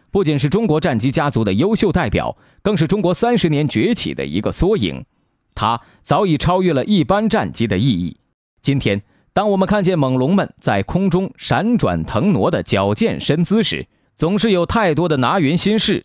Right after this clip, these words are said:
想对着天空诉说。或许国防科工委的聂洞庭将军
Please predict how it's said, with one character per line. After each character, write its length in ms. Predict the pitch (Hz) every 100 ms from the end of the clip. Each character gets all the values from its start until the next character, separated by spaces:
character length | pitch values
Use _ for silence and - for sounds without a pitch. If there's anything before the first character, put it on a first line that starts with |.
| _
想 280 | - 120 123
对 200 | 214 147
着 120 | 76
天 300 | - - 156
空 240 | 175 180 190
诉 220 | 208 -
说。 280 | - 107 117 _ _ _ _
或 160 | - 139
许 260 | 190 87 - -
国 160 | 185
防 220 | 185 196
科 140 | 196 202
工 160 | 208
委 120 | 156 127
的 160 | 147 -
聂 200 | 233 175
洞 160 | 175
庭 220 | 98 -
将 180 | 165 127
军 220 | 123 120